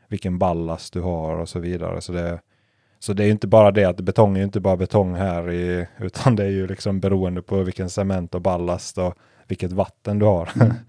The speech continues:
Speaker 1: <laughs> och var, ja, vart i världen du befinner dig. Så det, ja, det är fascinerande.
Speaker 2: Vi är nere på att skriva på mutternivå här.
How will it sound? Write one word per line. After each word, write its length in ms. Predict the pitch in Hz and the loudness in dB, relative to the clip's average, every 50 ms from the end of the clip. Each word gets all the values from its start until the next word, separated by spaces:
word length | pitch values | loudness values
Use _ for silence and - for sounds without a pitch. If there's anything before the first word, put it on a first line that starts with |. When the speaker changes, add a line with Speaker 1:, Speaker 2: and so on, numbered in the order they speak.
| _ _ | _ _
Speaker 1:
<laughs> 240 | _ _ _ _ - | _ _ _ _ -8
och 140 | 110 98 | -6 -4
var, 220 | 92 92 90 90 92 | -2 -2 -2 -4 -4
ja, 180 | 95 92 90 90 | -4 -4 -4 -2
vart 260 | 90 92 90 - - | -2 -2 -4 -2 -2
i 40 | 95 | -2
världen 400 | 95 95 87 80 82 90 92 98 | 0 0 0 -2 -2 -2 -2 -2
du 80 | 95 | 0
befinner 460 | 90 98 92 - - 101 85 82 82 82 | 0 0 -2 -2 -2 -6 -6 -6 -10 -10
dig. 160 | 85 85 85 | -8 -10 -10
Så 140 | - - 90 | -10 -10 -10
det, 260 | 87 87 87 87 87 - _ _ _ _ _ _ _ _ _ _ _ _ _ _ _ - | -8 -6 -8 -8 -8 -10 _ _ _ _ _ _ _ _ _ _ _ _ _ _ _ -20
ja, 60 | - - - | -20 -14 -10
det 120 | 90 90 87 | -8 -6 -6
är 140 | 90 90 87 _ _ - | -6 -10 -14 _ _ -8
fascinerande. 500 | - 90 - - 98 92 87 82 85 143 | -8 -8 -6 -6 -6 -6 -6 -6 -6 -8
Speaker 2:
Vi 60 | 147 | -8
är 40 | 143 | -6
nere 200 | 143 147 135 117 | -6 -6 -6 -6
på 100 | 120 127 | -4 -4
att 80 | 120 117 | -4 -4
skriva 240 | - - 135 131 123 | -4 -6 -6 -6 -4
på 60 | 135 | -4
mutternivå 480 | 127 123 - - - 123 120 123 131 123 | -4 -4 -4 -4 -2 -2 0 0 0 0
här. 220 | 117 117 - - | 0 0 -2 -2